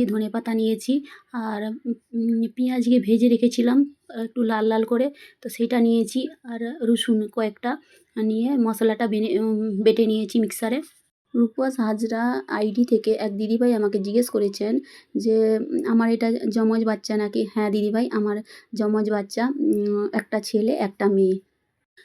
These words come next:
তোমরা সবাই আমার এই দুটো বাচ্চাকে অনেক অনেক ভালোবাসা দিও আর আশীর্বাদ করো, ওরা যেন ভালো থাকে, সুস্থ থাকে।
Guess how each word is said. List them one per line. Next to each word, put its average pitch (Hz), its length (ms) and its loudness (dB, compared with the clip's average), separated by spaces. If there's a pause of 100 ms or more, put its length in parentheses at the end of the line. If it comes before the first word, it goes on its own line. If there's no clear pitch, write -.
(160)
তোমরা 247 260 8
সবাই 233 340 0
আমার 226 220 -2
এই 233 80 0
দুটো 220 260 -8
বাচ্চাকে 220 460 -4 (400)
অনেক 226 300 2
অনেক 226 260 0
ভালোবাসা 202 500 -2
দিও 208 180 -4 (120)
আর 214 120 -6
আশীর্বাদ 226 560 0
করো, 208 300 -2
ওরা 208 180 -4
যেন 214 200 -2
ভালো 196 280 -2
থাকে, 214 280 -2
সুস্থ - 320 -6
থাকে। 202 340 -8